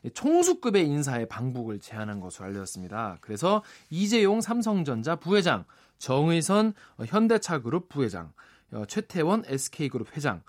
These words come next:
구광모 엘지 그룹 회장이 문 대통령과 함께 평양을 방문할 가능성이 높다, 이런 관측이 나옵니다. 재계 관계자들은요, 지금 현대로서는, 현재는, 어, 검토 중이다는 말밖에 할 수 없다라면서도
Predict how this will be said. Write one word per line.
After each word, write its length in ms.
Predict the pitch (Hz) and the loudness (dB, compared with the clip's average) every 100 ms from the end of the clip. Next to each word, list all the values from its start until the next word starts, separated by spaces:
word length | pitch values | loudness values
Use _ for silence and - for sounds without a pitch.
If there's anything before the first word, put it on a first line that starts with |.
| - - _ | -20 -20 _
구광모 640 | - 135 151 139 175 208 | -4 0 2 4 4 2
엘지 300 | 139 143 143 | 2 -2 0
그룹 180 | 147 139 | -2 -2
회장이 480 | 131 131 123 180 127 _ | -4 -4 0 0 0 _
문 180 | - 147 | -2 4
대통령과 480 | 208 - 160 117 98 | 4 4 -2 -4 -4
함께 380 | 170 196 131 196 | -4 -2 0 -2
평양을 400 | - 214 175 131 113 | -4 -8 -6 -6 -8
방문할 580 | - 117 117 107 127 175 | -10 -8 -4 -2 -2 -4
가능성이 440 | - 117 110 110 | -6 -6 -4 -6
높다, 400 | 98 - 147 117 _ | -6 2 2 0 _
이런 200 | 113 98 | -12 -12
관측이 320 | - 98 - | -10 -12 -10
나옵니다. 400 | 87 90 90 87 - - - - - - | -12 -12 -14 -20 -18 -18 -18 -20 -20 -4
재계 300 | - 226 269 | 2 4 6
관계자들은요, 760 | 262 240 214 175 175 214 220 | 6 6 4 2 2 4 2
지금 240 | 147 160 156 | 2 -4 -2
현대로서는, 600 | 226 277 269 220 190 185 | 0 0 2 0 -2 -2
현재는, 500 | 202 285 254 240 277 - _ | 0 2 4 2 0 -8 _
어, 340 | - 113 110 104 | -8 -6 -6 -8
검토 380 | - 151 233 311 | -2 0 4 4
중이다는 420 | 247 185 185 131 - _ _ | 4 4 4 2 -8 _ _
말밖에 420 | 139 151 135 135 | -2 2 2 2
할 80 | 175 | -2
수 100 | 170 | -4
없다라면서도 1040 | 143 160 139 123 113 127 175 156 135 185 | 0 2 2 0 0 0 2 0 2 0